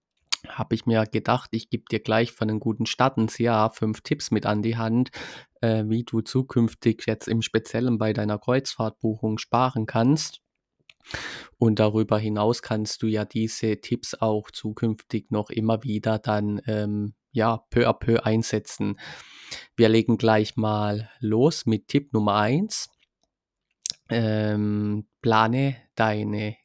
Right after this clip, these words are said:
Kreuzfahrt im Voraus. Ähm, das heißt, ähm,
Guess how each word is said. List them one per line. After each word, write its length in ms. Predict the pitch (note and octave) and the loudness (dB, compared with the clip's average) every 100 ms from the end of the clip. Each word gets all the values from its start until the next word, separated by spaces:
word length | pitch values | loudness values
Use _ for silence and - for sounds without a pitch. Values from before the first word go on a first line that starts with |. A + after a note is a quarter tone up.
| _ | _
Kreuzfahrt 880 | - A2 A#2 - - - A#2 A#2 A#2 _ | -2 0 0 -2 -10 -2 0 0 -4 _
im 340 | A2 G#2+ G#2+ | -4 -2 -4
Voraus. 1000 | - - G#2+ G#2+ G#2+ G#2 G#2 G#2+ - - - - - - - - - - - | -8 0 2 2 0 -2 -2 -4 -6 -8 -12 -20 -18 -18 -18 -20 -20 -20 0
Ähm, 560 | A2+ G#2+ G#2+ G#2 G#2 G2+ | 2 4 2 2 0 0
das 240 | A2 - | -2 -2
heißt, 480 | A2 A#2 C#3 - - | -2 0 0 -4 -6
ähm, 520 | A2+ G#2+ G#2+ G#2+ G#2+ | -4 -2 -2 -2 -4